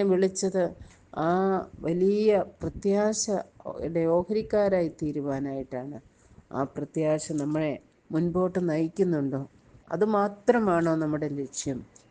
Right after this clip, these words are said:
നമ്മുടെ ജീവിതയാത്ര ഇന്ന് പകൽക്കാലം പരിശോധിച്ച് ആ ദൈവത്തിൻ്റെ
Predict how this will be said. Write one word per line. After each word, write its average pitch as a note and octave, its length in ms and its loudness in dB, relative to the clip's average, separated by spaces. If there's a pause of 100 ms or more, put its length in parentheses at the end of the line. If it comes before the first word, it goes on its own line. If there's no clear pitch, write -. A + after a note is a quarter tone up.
(100)
നമ്മുടെ C#3 300 -4
ജീവിതയാത്ര D3+ 760 -2
ഇന്ന് D3+ 260 -2
പകൽക്കാലം D#3 680 -2
പരിശോധിച്ച് D#3 760 -4 (520)
ആ - 140 -6 (120)
ദൈവത്തിൻ്റെ F3+ 800 2